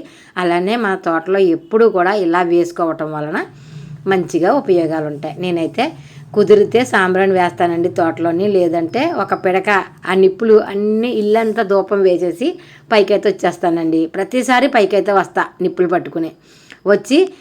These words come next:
ఇంట్లో ఎక్కడో దిక్కున పెట్టాలి కదా, ఇలా పైకి పట్టుకొచ్చేసి ఒక మూలను పెట్టి ఒక పిడక వేసేసి వచ్చేస్తానండి.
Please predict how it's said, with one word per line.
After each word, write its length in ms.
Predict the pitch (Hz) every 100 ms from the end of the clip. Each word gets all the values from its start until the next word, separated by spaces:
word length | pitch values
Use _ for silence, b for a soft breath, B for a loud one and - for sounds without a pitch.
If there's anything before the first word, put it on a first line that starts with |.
| B 214
ఇంట్లో 220 | 220 254 247 202
ఎక్కడో 220 | 220 247 226
దిక్కున 220 | 220 214 196
పెట్టాలి 280 | 185 214 208
కదా, 200 | 190 220 330 - 185
ఇలా 120 | 185 190
పైకి 200 | 190 190 208
పట్టుకొచ్చేసి 580 | 190 196 190 196 190 240 214
ఒక 100 | 185 175
మూలను 300 | 175 190 202 196
పెట్టి 280 | 165 - 311 285
ఒక 120 | - 185 175 B B B B
పిడక 200 | 208 208 233
వేసేసి 320 | 214 196 226 220
వచ్చేస్తానండి. 680 | - 190 - 185 175 165